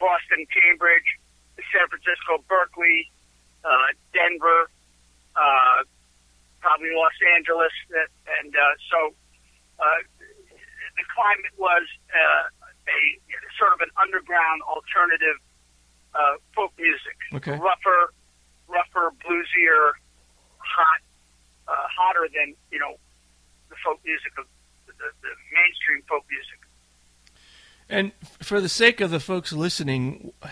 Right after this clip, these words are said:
Speaker 2: where does the jug band, um,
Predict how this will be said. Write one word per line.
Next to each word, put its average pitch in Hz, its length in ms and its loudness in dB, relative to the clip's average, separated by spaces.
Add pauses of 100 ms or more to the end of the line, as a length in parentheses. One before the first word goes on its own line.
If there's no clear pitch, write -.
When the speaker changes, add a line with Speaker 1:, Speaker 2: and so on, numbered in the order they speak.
(680)
Speaker 2:
where 202 180 -2
does 190 200 0
the 160 120 -4
jug 151 540 -4
band, 139 720 -2 (520)
um, 117 600 -8